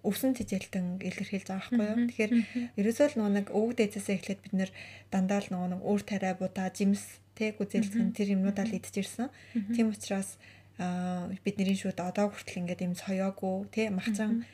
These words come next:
Speaker 1: амьтад биш байгаа байхгүй юу?
Speaker 2: Мгм.
Speaker 1: Тэгээд бас, бас нэг нь юу вэ гэхээр, ам, нөгөө нэг одоо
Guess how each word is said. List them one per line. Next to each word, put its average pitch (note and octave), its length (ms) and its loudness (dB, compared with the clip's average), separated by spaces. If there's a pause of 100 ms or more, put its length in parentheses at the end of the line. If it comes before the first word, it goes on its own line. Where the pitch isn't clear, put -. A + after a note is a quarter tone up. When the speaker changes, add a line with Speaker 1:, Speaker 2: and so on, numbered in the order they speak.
(100)
Speaker 1:
амьтад G3 400 -4 (240)
биш - 160 -2
байгаа G#3 160 0
байхгүй F#3+ 480 -6
юу? G3+ 140 0 (260)
Speaker 2:
Мгм. G3+ 240 -4
Speaker 1:
Тэгээд A3+ 320 8
бас, - 320 -8 (160)
бас - 160 -8
нэг C4 240 2
нь C#4 80 4
юу A#3 160 6
вэ G3+ 80 -2
гэхээр, G3+ 260 -2 (540)
ам, F#3 480 -2 (1400)
нөгөө F#3+ 220 0 (100)
нэг F#3 60 -8 (1900)
одоо A3+ 500 4